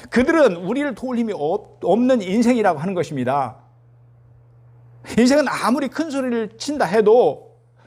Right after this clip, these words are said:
우리를 온전히 도울 수 없다고 하는 것입니다. 왜입니까? 연약하고 허무한 것이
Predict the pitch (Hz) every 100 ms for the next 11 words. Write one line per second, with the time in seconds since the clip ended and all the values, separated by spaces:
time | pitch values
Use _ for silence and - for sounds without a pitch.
0 | _ _ 135 156 175 233 311 - _ -
1 | 120 156 196 208 214 233 - - 165 165
2 | 220 - 107 147 - 269 185 170 139 139
3 | 104 95 _ _ _ _ _ _ _ _
4 | _ _ _ 156 240 240 - 220 - _
5 | _ _ _ _ _ _ - 131 156 147
6 | 139 135 143 131 - - _ - - 311
7 | 339 262 185 143 196 190